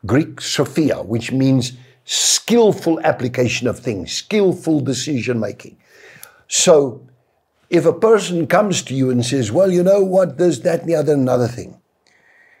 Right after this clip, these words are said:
Well, if you say to me, "You know your Bible, try me, but then after that, I'm gonna try you. And then we're gonna have a long talk, because you gotta get ready to sit down, then I'll teach you a little bit."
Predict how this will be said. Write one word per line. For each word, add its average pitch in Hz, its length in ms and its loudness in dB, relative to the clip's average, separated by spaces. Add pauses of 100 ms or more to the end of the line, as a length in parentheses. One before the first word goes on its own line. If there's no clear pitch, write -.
(540)
Well, 117 760 0
if 92 160 -12
you 113 100 0
say 127 200 -2
to 120 140 -8
me, 117 120 0
"You 104 200 0
know 101 160 -2
your 95 200 -4
Bible, 101 640 -4 (460)
try 131 320 -2
me, 82 400 -14 (340)
but 87 200 -10
then 104 160 -4
after 123 320 -2
that, 92 320 -8
I'm 95 120 -10
gonna 90 200 -12
try 95 260 -12
you. 95 420 -10 (800)
And 95 200 -4
then 101 140 -4
we're 98 120 -6
gonna 107 160 -6
have 110 180 -2
a 120 40 0
long 135 300 0
talk, - 420 -6 (540)
because 113 340 -8
you 95 100 -8
gotta 139 200 -4
get 156 300 -4
ready 170 260 -2
to - 100 -16
sit 123 280 -6
down, 98 280 -4
then 117 140 -8
I'll 151 80 -6
teach - 380 -10
you 101 80 -10
a 101 80 -12
little 98 160 -14
bit." - 240 -16